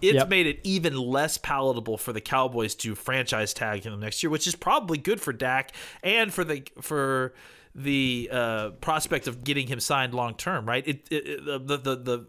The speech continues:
Speaker 1: franchise tag not being as palatable an option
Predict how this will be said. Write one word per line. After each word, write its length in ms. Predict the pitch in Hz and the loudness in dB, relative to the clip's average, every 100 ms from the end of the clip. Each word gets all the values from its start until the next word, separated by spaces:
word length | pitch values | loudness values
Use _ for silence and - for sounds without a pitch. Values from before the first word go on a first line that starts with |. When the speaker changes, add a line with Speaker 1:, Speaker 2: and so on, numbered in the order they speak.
| - | -10
Speaker 1:
franchise 380 | - 185 190 156 | -2 0 2 2
tag 300 | - 147 127 | 2 0 2
not 260 | 139 143 127 | 0 0 -2
being 400 | 143 143 127 113 - - - - | 0 0 -2 -8 -14 -20 -6 2
as 320 | 147 151 131 | 4 4 0
palatable 680 | - 147 160 151 127 127 117 | -2 0 4 4 2 0 2
an 60 | 117 | 2
option 640 | 156 151 - 101 92 | 2 2 0 -2 -6